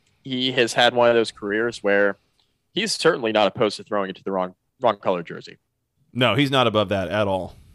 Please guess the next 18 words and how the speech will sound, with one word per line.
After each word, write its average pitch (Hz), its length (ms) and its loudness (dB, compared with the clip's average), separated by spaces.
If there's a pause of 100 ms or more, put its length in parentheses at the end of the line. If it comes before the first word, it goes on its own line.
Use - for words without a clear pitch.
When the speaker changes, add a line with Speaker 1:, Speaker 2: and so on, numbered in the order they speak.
(340)
Speaker 1:
No. 87 260 -10 (880)
Um, 101 520 2 (880)
against 123 360 -2
A 131 140 -2
P 123 160 -6
top 110 240 -2
twenty-five 101 460 -2
competition 98 500 -6
this 90 160 -4
year, 92 140 2
he 85 80 2
has 87 160 -2
three 98 180 -2
touchdowns 90 400 0
and 90 80 -16
four 90 200 -6
interceptions. 87 600 0 (180)
Speaker 2:
Mm-hmm. 117 300 -6